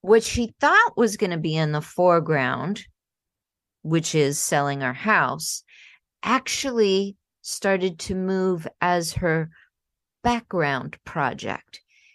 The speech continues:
It was that thing that she worked on, but it wasn't her main focus.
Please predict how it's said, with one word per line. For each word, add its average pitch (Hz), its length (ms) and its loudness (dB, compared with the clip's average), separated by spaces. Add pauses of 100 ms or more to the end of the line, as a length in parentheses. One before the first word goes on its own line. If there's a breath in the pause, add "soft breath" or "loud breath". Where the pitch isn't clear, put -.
(120)
It 208 180 4
was 214 300 4
that 208 300 2
thing 247 580 0
that 254 140 -2
she - 260 -6
worked 226 540 0
on, 151 420 -2 (480 soft breath)
but 208 140 4
it 220 160 6
wasn't 240 580 0
her 220 520 2 (340)
main 196 640 0
focus. - 880 -2